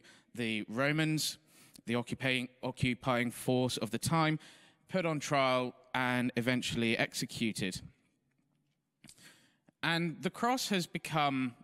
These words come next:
a, a symbol of the Christian faith. About a third of the Gospels are spent explaining the death of Jesus. Much of the New Testament is spent trying to explain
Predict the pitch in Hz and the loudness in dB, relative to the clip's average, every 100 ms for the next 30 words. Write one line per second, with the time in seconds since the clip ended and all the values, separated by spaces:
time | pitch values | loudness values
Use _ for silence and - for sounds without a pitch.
0 | _ _ _ 131 131 127 127 123 - _ | _ _ _ 2 4 4 4 2 -4 _
1 | _ _ _ _ - 131 - 247 226 139 | _ _ _ _ -2 0 2 2 2 0
2 | 95 - - _ - 127 135 - 131 - | -4 -10 -20 _ -8 -6 -2 0 0 2
3 | 131 - 190 101 - - - - - 143 | 0 2 2 2 -2 -14 -20 -16 -6 -2
4 | 156 156 156 - 190 190 202 175 139 113 | 0 0 -4 -4 0 0 0 -2 -4 -2
5 | 160 175 - 220 220 143 - - 156 147 | -2 -2 -2 0 0 0 -2 0 0 0
6 | - - 135 - - 151 151 147 143 135 | -2 -4 -2 -2 -2 0 2 4 2 0
7 | - - - _ _ - 135 127 151 147 | -6 -20 -20 _ _ -6 -4 -2 0 0
8 | 147 143 170 165 190 - - - - _ | 0 2 4 4 2 0 -6 -10 -20 _
9 | _ _ 147 156 - 135 151 165 160 214 | _ _ -4 -4 -2 -4 0 0 2 0
10 | 208 170 123 101 127 - - 156 139 - | 0 -2 -4 -2 -2 0 0 0 0 -4
11 | - - _ - 147 139 135 - 135 127 | -12 -20 _ 0 4 4 4 2 4 2
12 | - - 151 - - - 156 139 139 | 0 -4 -4 -4 -10 -2 0 0 0